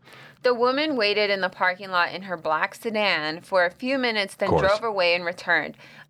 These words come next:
Speaker 1: A man in a white truck with, was with her, who also was later identified as thirty-seven-year-old Kelvis Rodriguez Tormes. First of all, he was doomed from the beginning. His name is Kelvis.
Speaker 2: Yeah. What were your parents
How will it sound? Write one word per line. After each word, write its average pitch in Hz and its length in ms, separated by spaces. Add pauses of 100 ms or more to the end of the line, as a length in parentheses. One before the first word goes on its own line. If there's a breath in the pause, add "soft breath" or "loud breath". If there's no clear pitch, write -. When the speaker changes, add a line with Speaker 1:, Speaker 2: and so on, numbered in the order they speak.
(120)
Speaker 1:
A 202 80
man 208 420
in 202 180
a 185 100
white 180 300
truck 202 380
with, 170 300 (240)
was 190 300
with 214 240
her, 170 340
who 180 200
also 202 440
was 175 200
later 160 300
identified 156 560
as 151 160 (100)
thirty-seven-year-old 185 1300 (340 soft breath)
Kelvis 220 600
Rodriguez 170 920
Tormes. 135 540
First 214 320
of 165 100
all, 156 240 (320 soft breath)
he 269 160
was 269 220
doomed 180 240
from 175 140
the 156 100
beginning. 151 380
His 156 160
name 147 160
is 143 140
Kelvis. 147 580
Speaker 2:
Yeah. 98 320 (200)
What 139 460 (180)
were 123 120
your 117 180
parents 107 460